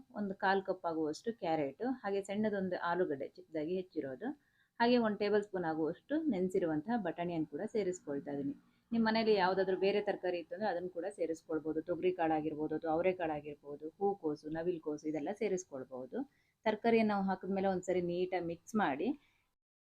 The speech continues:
ಇವಾಗ ನೀರನ್ನ ಸೇರಿಸ್ಕೊಳ್ಳೋಣ. ನಾನಿಲ್ಲಿ ಒಂದೂವರೆ ಕಪ್ ಆಗುವಷ್ಟು ನೀರನ್ನ ಸೇರಿಸ್ಕೊಳ್ತಾ ಇದೀನಿ. ಮುಕ್ಕಾಲ್ ಕಪ್ ಆಗುವಷ್ಟು ಗೋಧಿ ನುಚ್ಚಿಗೆ ಒಂದೂವರೆ ಕಪ್ ಆಗುವಷ್ಟು ನೀರು ಬೇಕಾಗುತ್ತೆ.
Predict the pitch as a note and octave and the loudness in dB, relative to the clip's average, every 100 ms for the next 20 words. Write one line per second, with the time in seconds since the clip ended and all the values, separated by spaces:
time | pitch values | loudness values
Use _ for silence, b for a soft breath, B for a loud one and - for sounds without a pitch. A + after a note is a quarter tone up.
0 | _ _ - A3+ A#3+ D4 B3 B3 A#3+ A3 | _ _ -2 2 4 6 8 8 8 6
1 | B3 A#3 F#3 G3 - E3+ D3+ G3 A#3+ A#3 | 4 4 4 2 2 2 2 2 2 2
2 | A#3+ A#3+ G3+ G#3+ C4 B3+ A#3 G3+ - F3+ | 4 4 4 6 8 8 6 0 0 0
3 | F3 F3+ B3+ G#3+ F#3 F3 F3 A#3+ A#3 G#3+ | 0 0 2 6 6 6 4 6 8 8
4 | G#3 E3+ D3 D3+ D3 D3+ G3+ - A3+ A3+ | 6 2 2 0 -2 -2 -2 2 2 4
5 | G#3 - F#3+ F#3 F#3 A3 F#3 F3+ G3 F#3 | 2 4 4 4 2 2 6 6 6 4
6 | - - B3+ F#3+ G3 G#3 G3 F3+ E3+ D#3+ | 0 4 4 6 8 8 8 6 0 0
7 | D3+ D3 - A#3 F3+ F3+ F#3 G3 F3 C#3 | 2 0 0 0 2 0 2 2 2 -2
8 | - | -4